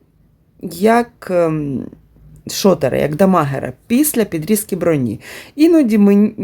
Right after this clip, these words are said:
мені профітніше після підрізки, щоб він, е, зробив, ем, остаточний якийсь завершальний шот. Ну от, е, в такий спосіб я його, буває, використовую. Але,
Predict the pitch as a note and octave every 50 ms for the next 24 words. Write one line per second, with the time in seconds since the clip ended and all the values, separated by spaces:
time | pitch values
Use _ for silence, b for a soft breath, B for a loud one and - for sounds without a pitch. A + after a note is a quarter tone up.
0 | G3 F#3+ F#3 F3+ F#3 G3+ G#3+ G3+ F3 D#3+ E3 G3+ - - A3+ A3+ A3+ G#3 G#3+ -
1 | G#3+ B3 B3+ - C4 B3+ A#3+ - - - A#3 A3+ G#3+ G3+ - - - _ _ _
2 | _ _ _ - A3 A3+ A3 - G#3 - - F3+ E3+ D#3+ F3 G#3+ B3+ D4+ D4+ -
3 | - - - D4 D4+ B B B B B B B - - A3 G3+ G3 F#3+ G3+ A3+
4 | B3+ C4+ B3 - - - D#2+ D#2+ D#2 - - - _ _ _ _ _ _ _ _
5 | _ _ _ _ _ _ _ _ _ _ _ _ - - - D#3 E3+ F#3 D#3+ F3+
6 | A#3+ C4 B3+ - - - E3 D3+ D3 C#3+ C3+ C3 C3 C#3+ C#3+ - - - G1+ -
7 | - - - _ _ _ _ - E3 D#3+ D#3+ - D#3+ E3+ A3 A3+ A3 - - F#3
8 | D#3 C#3+ - E3+ E3+ D3+ D3+ D3+ C#3+ D3+ - - G3+ F#3 E3+ D#3 D#3 D3 - -
9 | - - - - - B B B B B B B D#4+ C#4+ G3+ E3+ - - - E2
10 | A#2+ C3+ C3 C3 C3 B2+ - - _ _ _ _ _ _ _ _ _ _ _ _
11 | _ _ - - G#3+ G#3 - D3+ C3+ - - - C#3+ A2+ - - - - - C3+
12 | D#3+ F#3+ G3+ E3+ D#3 D#3 D3 C#3+ D3 D3 E3 D#3 C#3 B2+ B2 - - B2 A#2+ -
13 | - A#2+ A#2 A#2 - - - B B B B B B - B3 A3 E3 B2